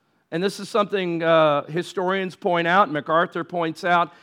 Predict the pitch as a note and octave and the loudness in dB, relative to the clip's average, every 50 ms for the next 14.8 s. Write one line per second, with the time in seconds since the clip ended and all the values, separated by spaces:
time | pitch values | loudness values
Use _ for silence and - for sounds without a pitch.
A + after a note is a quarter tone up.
0 | _ _ _ _ - G3 G3+ G3 F3+ F3 F#3 G3+ A3 B3+ C#4+ D#4 D4 B3+ G#3 F#3 | _ _ _ _ 2 4 4 4 4 2 4 4 6 8 6 6 6 4 4 4
1 | F#3 E3 D#3+ G#3 G3 G3+ A3+ A3 - A3+ G#3 G3 G#3 A3+ C4 C#4+ B3+ - - G#3+ | 2 0 0 -2 0 0 0 0 0 -2 0 0 0 0 0 -2 -4 -4 -6 -2
2 | F#3+ F3+ F3 F3+ F#3+ G#3+ A3 A3+ A3 G#3+ F#3+ G3 F#3+ - - - A#3 B3+ C4 C4 | -2 -2 -2 0 2 4 4 6 4 4 2 0 -4 -4 -6 -4 0 2 4 4
3 | B3 A3 G3+ G3 G3 F3 - - - _ _ _ _ _ - F#3 F3 G3 G#3 A3 | 4 2 0 0 -2 -4 -10 -16 -20 _ _ _ _ _ -2 2 4 6 6 6
4 | A3 A3 B3+ A#3+ A3+ A#3 A3+ - G#3+ A3 A3+ G#3+ G#3 - D#3 C3 D#3 G3+ A3 A3 | 4 4 4 4 4 4 2 -6 -6 -2 0 0 -2 -2 -8 -6 -4 2 2 2
5 | G3+ - - - - G3+ A3+ A#3+ A3+ - - A3+ G#3 G#3 G3 E3 F3 D#3 D#3 D#3 | 0 0 -8 -12 -2 0 0 0 0 -2 -4 0 0 0 0 -2 -4 -4 -6 -2
6 | - G#3 G#3 A3 A3 G#3+ - A3 G#3 - - G#3+ G#3 F#3 E3+ E3+ E3 - G3+ G#3 | 0 2 2 2 2 0 -2 -10 -10 -8 -6 -6 -4 -4 -4 -6 -8 -4 0 0
7 | A3+ A3+ A#3 A3 G3 F3 E3+ E3+ - _ _ _ _ _ _ _ - F3 G3+ A#3 | 2 2 2 0 -2 -4 -4 -6 -8 _ _ _ _ _ _ _ 0 4 6 8
8 | C4+ C#4+ B3+ B3+ A3+ G#3 G#3 G#3 G#3+ A#3+ B3+ C4 - - - E3+ D#3+ D#3 E3 F3 | 8 8 6 4 0 2 4 6 6 6 4 2 -2 -6 -6 -4 0 0 2 2
9 | F3 E3+ E3+ E3+ E3 D#3 D3+ E3 F3+ G3 A3 A#3 A#3+ G#3 E3+ A3 A3+ G#3+ G#3 G#3 | 0 2 0 0 0 0 -4 -2 0 0 2 2 0 -2 0 2 2 4 4 2
10 | F#3+ - - G3 E3+ C3+ F#3 G#3 A3 A3 A3+ - F3+ D#3+ D#3+ E3 E3 D#3 D#3 - | 0 -4 -6 -8 -4 0 2 2 2 2 0 -6 -4 -4 -2 -2 -2 -4 -6 -10
11 | _ - D3 E3+ F#3 F#3 D3+ - F#3 G3+ G3+ G3 - - - _ _ _ _ _ | _ -8 -2 -2 -2 -2 0 0 2 2 2 0 -2 -6 -16 _ _ _ _ _
12 | _ - - E3+ E3 D#3 D#3 D#3 D3+ E3+ E3+ - F#3 E3 - - E3+ F3+ F#3 G3 | _ 2 6 6 8 8 6 4 2 0 0 0 -4 -4 -2 0 4 6 6 6
13 | G3 D#3+ D3+ C#3 B2+ C#3+ C#3+ D#3 E3 E3+ D3+ D#3 D#3 E3 D#3+ D#3 C#3+ C#3 G3 G3 | 4 2 -2 -8 -6 -4 -4 -4 -4 -4 -4 -4 -4 -2 -2 -4 -2 0 0 -2
14 | G#3 F3 E3+ D3+ - C#3 C3+ B2+ C#3 C3+ C3+ C3+ D3+ D3+ - | 0 -2 -4 -6 -6 -8 -8 -6 -6 -4 -4 -6 -8 -10 -12